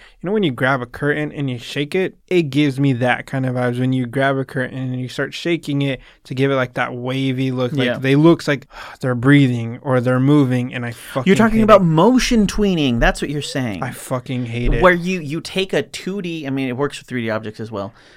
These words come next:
Speaker 2: but, like, you see it a lot in, in Flash animation, where, um, y-,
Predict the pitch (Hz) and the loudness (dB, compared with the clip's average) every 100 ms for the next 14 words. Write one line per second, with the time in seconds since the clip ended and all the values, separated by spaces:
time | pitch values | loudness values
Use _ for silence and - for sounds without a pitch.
0 | _ - 117 127 113 - _ - 156 190 | _ -4 0 0 0 -8 _ -8 -2 -2
1 | 175 170 107 143 135 - 131 117 - 143 | 2 2 2 -2 -4 -4 -6 -2 2 2
2 | 135 127 113 110 - - 135 131 117 - | 2 -2 -2 -6 -12 -12 0 2 2 0
3 | 120 110 104 101 120 _ 190 196 175 | -2 -2 -8 -12 -16 _ -18 -14 -12